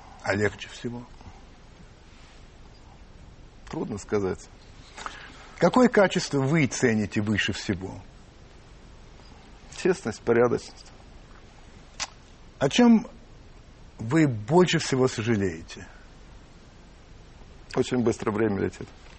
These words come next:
Speaker 1: Какой ваш любимый писатель?
Speaker 2: Их много.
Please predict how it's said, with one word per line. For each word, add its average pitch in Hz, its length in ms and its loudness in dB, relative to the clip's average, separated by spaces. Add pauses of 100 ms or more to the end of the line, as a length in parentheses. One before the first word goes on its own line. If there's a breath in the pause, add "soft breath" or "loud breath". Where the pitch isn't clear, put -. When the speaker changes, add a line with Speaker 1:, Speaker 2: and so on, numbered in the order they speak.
(1600)
Speaker 1:
Какой 247 280 2
ваш 202 220 4
любимый 110 340 0
писатель? 110 580 -6 (760)
Speaker 2:
Их 101 200 -6
много. 95 320 -2